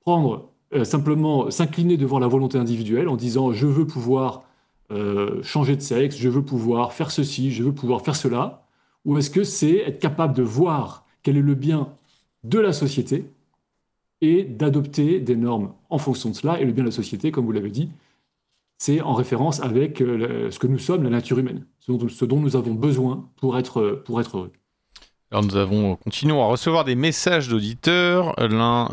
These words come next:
Speaker 2: nous dit, « Le mal, quand il avance, part toujours du bien. » Un autre, « L'euthanasie, c'est simple, ce sont les bien portants qui tuent, euh, les malades. »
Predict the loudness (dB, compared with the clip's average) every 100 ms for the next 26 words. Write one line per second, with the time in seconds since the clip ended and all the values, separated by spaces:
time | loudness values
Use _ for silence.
0 | -2 -4 -2 -2 2 4 4 4 2 0
1 | -2 -4 0 2 2 0 0 -4 -2 -4
2 | -4 -18 -18 -10 -4 0 2 2 0 -4
3 | -16 -20 -16 -16 -18 -6 0 2 4 0
4 | 0 0 2 2 2 2 0 0 0 2
5 | 2 2 2 2 0 0 0 0 -2 -2
6 | 2 2 2 0 0 0 -4 0 0 0
7 | -6 _ -8 -6 -2 -2 -2 -6 0 2
8 | 4 2 2 2 2 4 4 4 2 0
9 | -4